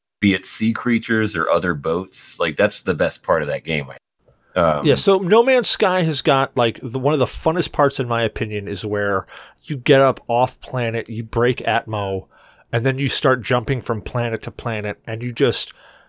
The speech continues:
Speaker 2: you see similarities between the planets, but then you start looking for the differences,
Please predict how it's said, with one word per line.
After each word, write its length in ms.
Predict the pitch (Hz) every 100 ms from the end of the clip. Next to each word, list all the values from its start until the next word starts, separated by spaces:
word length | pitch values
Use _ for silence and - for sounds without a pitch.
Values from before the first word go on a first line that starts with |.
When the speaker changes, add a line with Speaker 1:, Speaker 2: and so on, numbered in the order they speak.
| _ -
Speaker 2:
you 200 | 123 147
see 260 | - 170
similarities 880 | 139 - 175 165 151 147 160 165 143
between 280 | 156 - 147
the 80 |
planets, 480 | 131 135 147 175 -
but 200 | - 135
then 360 | 143 135 135 139
you 220 | - 143
start 400 | 131 - 147 139
looking 480 | 117 120 - 139 127
for 140 | -
the 120 | 117 104
differences, 1000 | 104 120 - 117 98 98 90 - -